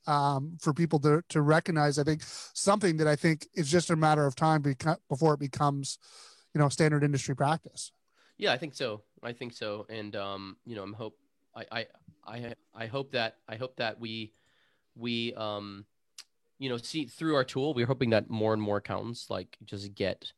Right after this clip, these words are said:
Speaker 2: more comfortable with the, they get more comfortable with the concepts, with the, with the terms, um,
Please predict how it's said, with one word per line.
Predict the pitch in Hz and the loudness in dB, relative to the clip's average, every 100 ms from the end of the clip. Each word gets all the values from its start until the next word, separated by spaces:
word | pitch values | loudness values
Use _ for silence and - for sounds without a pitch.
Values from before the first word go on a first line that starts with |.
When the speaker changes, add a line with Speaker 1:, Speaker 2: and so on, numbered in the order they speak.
| _ _ _ - | _ _ _ -6
Speaker 2:
more | 113 110 | 0 0
comfortable | - 110 131 95 85 - _ | 2 -2 -2 -4 -6 -8 _
with | 98 92 - | -8 -8 -8
the, | 98 95 92 92 - _ _ _ _ _ _ _ _ _ _ _ - | -8 -6 -6 -8 -12 _ _ _ _ _ _ _ _ _ _ _ -4
they | 117 | -2
get | 123 | 0
more | 123 | 0
comfortable | 143 147 104 98 | -2 -2 -4 -4
with | 110 110 - | -2 -4 -4
the | 110 104 | -6 -6
concepts, | - 104 110 131 - | -4 -2 -2 -2 -4
with | 107 - | -10 -10
the, | 101 _ | -12 _
with | 117 | -16
the | - | -14
terms, | - 101 98 117 - - _ 95 | -6 -4 -4 -6 -10 -14 _ -14
um, | 92 87 82 82 82 80 | -10 -8 -10 -10 -12 -14